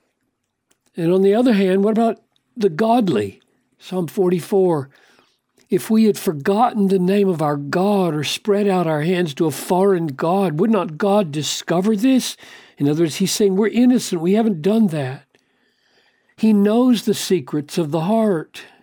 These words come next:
Yet, for your sake, we are killed all the day long. We are regarded as sheep to be slaughtered. That's what happens to the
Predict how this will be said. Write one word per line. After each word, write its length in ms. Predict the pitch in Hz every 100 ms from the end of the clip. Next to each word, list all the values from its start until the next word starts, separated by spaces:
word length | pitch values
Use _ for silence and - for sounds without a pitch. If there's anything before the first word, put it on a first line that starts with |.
| _ _ _ _ _ _ _ _
Yet, 500 | 143 147 202 - - _ _ _ _ _ _ _ _ _ _ _ _ _ _
for 200 | - 147
your 220 | 156 196
sake, 500 | 185 - 214 196 -
we 160 | 185 180
are 240 | 156 151 _ -
killed 720 | - 233 196 151 117 101 - - _ _ _ _ _ _ _ _ _ _ _ _
all 240 | 202 190
the 140 | 170 170
day 200 | 151 156
long. 400 | 147 143 135 131
We 200 | 175 226
are 140 | 208 175
regarded 640 | 165 143 180 202 202 190
as 220 | 147 147
sheep 580 | 131 - - 226 214 208 -
to 80 |
be 160 | 147 135
slaughtered. 720 | 135 - - 156 160 147 135 -
That's 220 | - 226 277
what 100 | 226
happens 460 | 202 190 165 143
to 200 | - 170
the 260 | 143 147 139